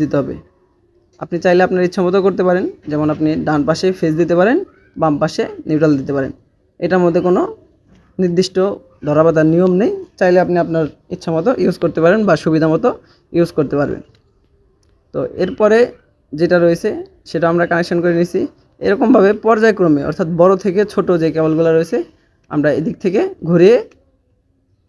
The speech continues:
চ্যানেলের ভিতর দিয়ে ঢুকিয়ে নিয়ে জয়েন্ট বক্সের মধ্যে আমরা অতিরিক্ত যে কেবল, সেই কেবলগুলো নিয়ে যাব। আর এখানে যে টার্মিনালগুলো রয়েছে,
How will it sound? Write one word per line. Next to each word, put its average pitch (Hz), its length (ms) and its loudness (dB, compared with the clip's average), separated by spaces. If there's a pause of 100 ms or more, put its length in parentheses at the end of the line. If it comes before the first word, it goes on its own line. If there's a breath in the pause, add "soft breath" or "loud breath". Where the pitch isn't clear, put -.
(240)
চ্যানেলের 170 400 2
ভিতর 170 180 0 (100)
দিয়ে 170 160 0
ঢুকিয়ে 156 260 -2
নিয়ে 160 160 2 (440)
জয়েন্ট 160 300 2
বক্সের 156 240 -4
মধ্যে 147 220 0
আমরা 185 140 0 (880)
অতিরিক্ত 208 320 0 (100)
যে 175 60 4 (100)
কেবল, 160 200 0 (220)
সেই 151 180 -8
কেবলগুলো 151 360 0 (140)
নিয়ে 170 160 0
যাব। 131 120 -2 (2500)
আর 139 80 -6 (920)
এখানে 180 280 0
যে 190 140 4
টার্মিনালগুলো 165 600 2
রয়েছে, 151 220 -2